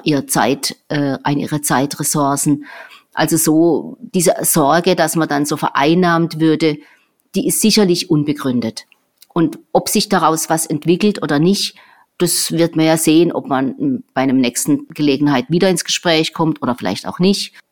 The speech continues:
Aber dass man jetzt zunächst einfach mal, wenn man so einen Impuls hat oder eine Möglichkeit sieht, einfach mal auf einen zugeht, das würde unglaublich viel Wärme und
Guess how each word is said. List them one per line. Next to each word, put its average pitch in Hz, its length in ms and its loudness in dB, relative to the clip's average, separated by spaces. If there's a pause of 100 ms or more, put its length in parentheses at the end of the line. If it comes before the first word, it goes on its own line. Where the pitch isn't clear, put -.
(140)
Aber 165 240 2
dass 160 180 -2
man 165 140 0
jetzt 151 260 -2
zunächst 170 640 -2
einfach 165 300 0
mal, 143 400 0
wenn 151 320 -2
man 147 180 2
so 156 140 -4
einen 139 80 -2
Impuls 139 500 -2
hat 247 180 2
oder 196 120 -2
eine 156 100 0
Möglichkeit 151 580 0
sieht, - 280 -2
einfach 160 240 -4
mal 151 160 2
auf - 160 -4
einen 143 260 0
zugeht, 190 480 2 (540)
das 175 240 0
würde 165 220 2
unglaublich 170 680 0
viel 151 440 0 (300)
Wärme 139 760 2
und 135 320 -2